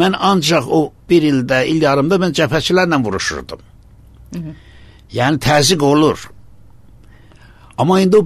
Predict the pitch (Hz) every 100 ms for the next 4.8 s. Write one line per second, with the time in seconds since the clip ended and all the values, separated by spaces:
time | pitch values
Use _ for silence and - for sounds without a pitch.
0 | 156 180 180 180 - 151 147 156 - 147
1 | 135 143 135 139 320 277 277 311 254 269
2 | 262 277 285 269 247 - 233 214 233 226
3 | 220 233 208 208 - 202 202 202 190 185
4 | 185 185 202 320 240 156 147